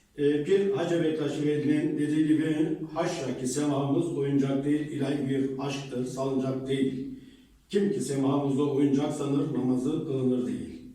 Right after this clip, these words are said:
Semah, gökyüzünde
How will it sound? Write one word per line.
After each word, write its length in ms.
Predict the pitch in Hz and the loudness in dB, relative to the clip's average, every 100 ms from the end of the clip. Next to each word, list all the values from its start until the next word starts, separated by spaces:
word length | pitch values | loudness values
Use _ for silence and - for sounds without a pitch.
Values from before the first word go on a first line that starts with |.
| - - _ _ _ _ _ _ _ _ | -20 -20 _ _ _ _ _ _ _ _
Semah, 580 | - 170 175 214 - - - - - - - - - - - _ - - _ _ 123 | -6 0 4 4 2 -4 -10 -16 -20 -20 -20 -20 -20 -20 -20 _ -20 -20 _ _ -4
gökyüzünde 1000 | 165 190 196 143 139 147 156 156 - - | 2 4 4 2 2 4 4 2 0 -4